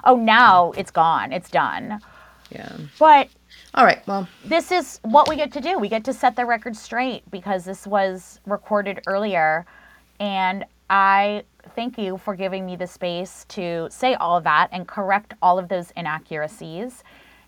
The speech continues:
Speaker 1: And I think everybody just needs to take a breath and realize you're talking about real people. And if there's any questions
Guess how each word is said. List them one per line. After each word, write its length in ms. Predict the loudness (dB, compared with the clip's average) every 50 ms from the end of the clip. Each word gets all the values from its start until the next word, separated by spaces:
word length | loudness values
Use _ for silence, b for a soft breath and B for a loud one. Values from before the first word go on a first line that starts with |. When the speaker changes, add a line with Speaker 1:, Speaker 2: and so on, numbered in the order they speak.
| b _
Speaker 1:
And 520 | -4 -4 -2 -2 -2 -4 -4 -6 -10 -10 _ -4
I 160 | -2 -2 -4
think 320 | -4 -6 -6 -6 -6 -4 -2
everybody 540 | -2 -2 0 -2 -4 -2 -2 -2 -2 -4 -6
just 420 | -6 -4 -4 -4 -4 -6 -12 -14
needs 500 | -12 -10 -8 -8 -10 -12 -14 -16 -20 -20 _
to 640 | -14 -10 -8 -6 -4 -2 -2 0 0 0 0 -2 -4 b b b b b b b _
take 160 | -8 -4 -4
a 60 | 0
breath 360 | 4 6 6 6 6 2 -2 -6
and 200 | -6 -4 -4 -2
realize 400 | -2 0 2 2 2 2 0 -4
you're 100 | -8 -10 -8
talking 440 | -4 -4 -4 -4 -4 -10 -12 -12 -8 -8
about 380 | -8 -4 -2 -2 -2 -2 -2
real 160 | -4 -6 -6
people. 640 | -6 -8 _ -14 -12 -4 0 4 4 4 4 2 0 b b b b b b b b _ _
And 720 | -8 -6 -4 -4 -2 -2 -2 -2 -4 -6 -10 -12 -14 -16 -20 _ _ _ _
if 160 | -8 -8 -4 _
there's 260 | 0 0 0 -2 -6 _ _ _ _ 0
any 360 | 2 2 2 0 -2 -6 -8
questions 1000 | -10 -8 -6 -6 -6 -6 -8 -12 -12 -12 -10 -10 -12 -14 -16 -18 _ _ _ _